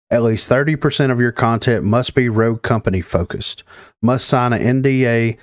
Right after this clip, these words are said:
to access select perks. Uh, content cannot be dedicated to leaks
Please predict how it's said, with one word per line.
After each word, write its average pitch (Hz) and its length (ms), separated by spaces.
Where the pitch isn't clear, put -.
to - 120
access 110 480
select 92 440
perks. - 540
Uh, 107 160
content 151 540
cannot 127 280
be 120 120
dedicated 113 640
to 104 80
leaks 104 420